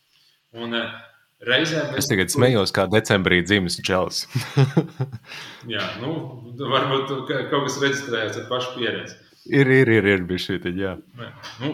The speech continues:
Speaker 1: bet tas ir normāli. Mēs briestam tajā vecumā, mēs briestam pa mēnešiem. Un, eh, un džeki, kas būs piedzimuši gada beigās, būs bērnišķīgāki, parasti. Es arī esmu dzimis novembra beigās, tā kā es to, eh,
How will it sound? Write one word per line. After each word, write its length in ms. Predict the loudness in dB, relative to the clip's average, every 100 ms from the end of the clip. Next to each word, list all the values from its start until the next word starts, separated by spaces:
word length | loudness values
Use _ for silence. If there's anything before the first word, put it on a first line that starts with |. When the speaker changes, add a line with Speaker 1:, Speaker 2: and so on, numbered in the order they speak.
| -8
Speaker 1:
bet 160 | -8 -6
tas 120 | -4
ir 120 | -4 -2
normāli. 500 | 0 2 0 0 -4
Mēs 160 | -6
briestam 500 | -2 -2 -2 -4 -8 -6
tajā 260 | -4 -2 -2
vecumā, 420 | -2 -4 -6 -6
mēs 140 | -6
briestam 400 | -6 -6 -6 -8
pa 100 | -8 -6
mēnešiem. 560 | -4 -4 -6 -10 -14 _ _ _ _ _ _ _ -20
Un, 220 | -18 -10
eh, 140 | -10 -12 -18 _ _ _ -20
un 260 | -16 -16
džeki, 380 | -6 -6 -6 -10
kas 140 | -18 -16
būs 200 | -16 -12
piedzimuši 560 | -14 -12 -14 -10 -10 -8
gada 240 | -10 -6
beigās, 380 | -6 -4 -6 -8
būs 200 | -12 -10
bērnišķīgāki, 720 | -10 -10 -12 -14 -18 -20 _
parasti. 520 | -6 -6 -10 -14 -14
Es 120 | -10
arī 200 | -4 -4
esmu 240 | -4 -8 -12
dzimis 260 | -12 -12
novembra 400 | -14 -12 -12 -14 -8
beigās, 440 | -6 -6 -12 -16
tā 120 | _
kā 120 | -18 -18
es 140 | -18
to, 140 | -20 -20 _ _ _ _ _ _ -14
eh, 260 | -12 -12